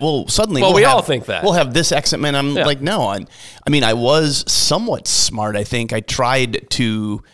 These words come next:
Speaker 1: "Hey, let's spend a little more on advertising and let's maybe buy some new equipment," things that, address things that, that maybe I'd put off because I didn't wanna spend the money. But, yeah, overall, it was like, wh-, how did I,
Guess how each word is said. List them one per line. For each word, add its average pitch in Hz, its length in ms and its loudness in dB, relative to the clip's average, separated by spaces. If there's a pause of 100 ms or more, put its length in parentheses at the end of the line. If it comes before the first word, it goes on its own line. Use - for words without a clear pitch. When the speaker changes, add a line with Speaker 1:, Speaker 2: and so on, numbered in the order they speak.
(120)
Speaker 1:
"Hey, 135 180 2
let's 120 260 -2
spend 117 220 0
a - 20 -2
little 113 140 0
more 107 200 -2
on 98 60 -4
advertising 120 920 -2 (220)
and 120 120 -6
let's - 360 -2
maybe 110 320 -2
buy 101 200 -2
some 107 180 -2
new 98 120 -6
equipment," 123 420 -2
things 117 200 -4
that, - 100 -6 (120)
address 175 400 0
things 143 280 -2
that, 123 180 -4 (140)
that 117 140 -4
maybe 120 200 0
I'd 107 160 -2
put 123 160 0
off 110 280 -2
because 104 680 -2 (500)
I - 60 -6
didn't 110 140 -2
wanna 104 140 -2
spend 101 220 -4
the 92 40 -6
money. 110 460 -2 (420)
But, 101 240 -4
yeah, 120 140 -2
overall, 135 480 0
it - 20 -2
was 113 140 -2
like, 113 240 -4
wh-, - 180 -20 (160)
how - 140 -8
did 202 120 -6
I, 104 120 -4